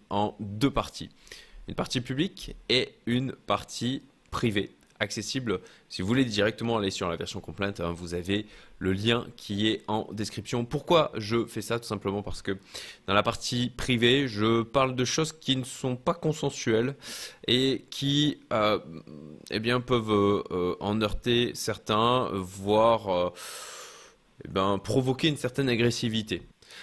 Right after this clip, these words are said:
Alors, qu'est-ce que je vais développer dans cette vidéo publique ? Eh bien, je vais vous donner une des raisons principales pour laquelle j'ai quand même créé cette communauté. Il y a donc une raison sous-jacente qui sera développée dans la partie, euh, dans la vidéo complète qui,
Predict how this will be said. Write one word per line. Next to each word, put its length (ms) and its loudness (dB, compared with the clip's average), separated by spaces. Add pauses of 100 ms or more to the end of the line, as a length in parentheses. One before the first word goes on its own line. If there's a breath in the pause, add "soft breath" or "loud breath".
(140)
Alors, 140 2
qu'est-ce 160 4
que 120 2
je 100 2
vais 80 6
développer 640 6
dans 520 2
cette 540 -2 (100)
vidéo 600 0 (100)
publique ? 380 -4
Eh 20 -2
bien, 240 -2 (540 loud breath)
je 120 2
vais 120 4
vous 160 0
donner 400 2
une 80 0
des 100 4
raisons 240 0
principales 420 -2
pour 120 -2
laquelle 420 0
j'ai 160 -8
quand 140 -4
même 280 -2
créé 280 0
cette 200 -6
communauté. 520 -4 (380)
Il 100 -10
y 100 2
a 60 2
donc 240 -6
une 80 0
raison 240 0
sous-jacente 720 -2 (400 loud breath)
qui 100 -2
sera 400 -2
développée 560 -2
dans 160 -4
la 100 -4
partie, 520 -4
euh, 60 2
dans 120 -6
la 100 -4
vidéo 380 2
complète 500 -2
qui, 200 -6